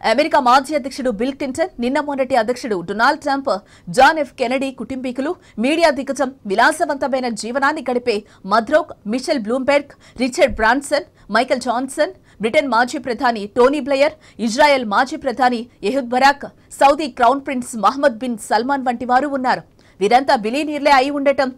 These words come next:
ఇక్కడ గమనించాలి. చిన్న చిన్న చేపల వంక అసలు చూసేవాడే కాదు జెఫ్రీ. నీటి అడుగున చీకటి మాటున తిరిగే తిమింగళాలనే లక్ష్యంగా పెట్టుకునేవాడు. వారికి సమానంగా ఉండేలా కనిపించడానికి తనకున్న సంపదనంతా వెచ్చించేవాడు.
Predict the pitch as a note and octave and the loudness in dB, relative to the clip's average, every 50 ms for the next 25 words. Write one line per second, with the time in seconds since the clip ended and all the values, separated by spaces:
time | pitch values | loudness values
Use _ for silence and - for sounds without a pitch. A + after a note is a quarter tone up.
0 | _ _ - F#3 F#3 - G#3+ G#3+ G#3+ G3+ G#3 A#3 C4+ C#4 C#4 C4+ - D4 G#3 F3 | _ _ -12 -10 -6 -4 -4 0 0 0 0 0 -2 -4 -6 -4 -2 -2 -2 -2
1 | E3 - _ _ - _ _ - D4 D4 F4 F4 F4 F4+ D#4 D#4 - - C#4+ C4 | -4 -10 _ _ -20 _ _ -4 0 0 0 0 0 -2 -2 -2 -2 0 0 0
2 | C#4+ - E4 D#4 D4 C#4 C4+ C4+ - D#4+ C4+ A3 G#3 - _ _ _ - - A#3 | 2 2 0 0 0 -2 -4 0 2 4 4 4 2 -2 _ _ _ -2 -2 0
3 | A#3+ D#4+ D#4 B3 A#3+ - B3+ C#4+ C4+ F4+ E4 D#4+ D#4+ D#4 D4 D4+ D4+ D4+ C#4+ C#4 | 0 -2 -4 -4 -6 -8 -8 -6 0 2 4 4 4 4 4 2 2 2 2 2
4 | A#3+ C#4 G#3+ A3+ A#3+ A#3+ B3 - C4 F#3 - _ _ _ _ _ _ _ - G#3 | 2 0 -2 -2 -4 -4 -4 -6 -8 -10 -10 _ _ _ _ _ _ _ -2 0
5 | B3+ D4+ F4 F4 E4+ D#4 C4 C4 D4+ C#4+ E4 C#4+ B3+ C4 E4+ E4+ - - D4+ E4 | 0 2 2 2 4 4 4 4 4 0 -2 -2 -2 -4 -4 -6 -6 -6 -6 -4
6 | E4 F4+ F4 E4+ D#4+ C#4 C4+ C4 B3+ C#4 B3 C4+ C4 C#4+ C4 B3 B3+ B3+ A#3 A#3+ | -2 -4 -4 -4 -4 -4 -2 -4 -4 -4 -8 -8 -6 -6 -6 -2 0 0 0 -2
7 | - B3 A3 B3 C#4+ D4+ D#4+ D#4 D4+ C#4+ C#4 C4+ D4 D4 C4 G#3+ - - D4 C#4+ | -4 -6 -6 -4 0 2 4 6 6 4 4 2 0 -2 -2 -4 -4 -6 -6 -4
8 | C#4 C#4 C4 - A#3 A3+ A#3+ - B3 B3 A#3+ A3 G#3 F3+ F3+ E3+ - _ _ _ | -4 -2 -2 -2 -4 -4 -4 -6 -6 -4 -2 0 0 0 0 -4 -12 _ _ _
9 | - _ - F#3 G#3 A#3 C4+ C4+ C#4+ C4+ - - B3 A#3 C4+ D4 D4+ D#4 D4 D4+ | -20 _ 0 4 4 4 4 2 -2 -4 0 2 4 4 4 4 4 2 2 2
10 | C#4+ C4 C4+ B3+ C4+ C#4+ C4+ C4+ B3+ B3+ A#3+ A#3+ B3+ B3+ C#4 B3+ B3 - - B3 | 2 2 2 2 2 4 4 4 2 2 -2 -4 -4 -6 -10 -10 -10 -4 -2 -2
11 | B3 C4 C4 C4 A#3 A3+ - - - - - E4+ E4 B3+ B3 C#4 C#4 C#4 D#4 C#4 | -2 -2 -4 -6 -8 -10 -10 -14 -20 -4 0 0 0 0 0 -2 0 0 0 0
12 | - - - B3 C4+ C4+ - E4 C#4+ C#4+ C4+ A#3+ G#3+ - A3+ A3+ B3 B3+ B3 B3 | 0 0 -2 -2 -2 0 0 0 2 2 -2 -4 -2 0 0 2 2 0 -4 -4
13 | - C#4 B3+ - - C4 A3 G#3+ G3 F#3 | -6 -8 -8 -4 -4 -2 0 0 0 0